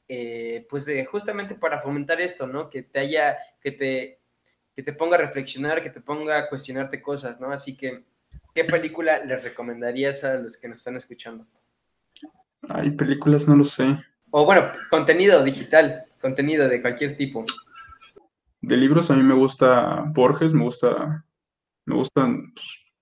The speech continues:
Speaker 2: su literatura está interesante, puedan leerlo. Eh, de podcast, eh, también escucho Mi Gala, de vez en cuando lo escucho, también un poco de Roberto Martínez.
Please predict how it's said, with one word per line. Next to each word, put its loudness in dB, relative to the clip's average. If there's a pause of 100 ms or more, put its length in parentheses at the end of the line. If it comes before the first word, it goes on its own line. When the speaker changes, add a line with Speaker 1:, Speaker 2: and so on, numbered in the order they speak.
(300)
Speaker 2:
su 0
literatura 2
está 0
interesante, 2
puedan 0
leerlo. 0 (540)
Eh, 2 (960)
de 10
podcast, 4 (560)
eh, 6 (340)
también 4 (380)
escucho 0
Mi 6
Gala, 2 (640)
de -8
vez 0
en 6
cuando 4
lo 0
escucho, 0 (400)
también 6
un 10
poco 6
de 8
Roberto 4
Martínez. 0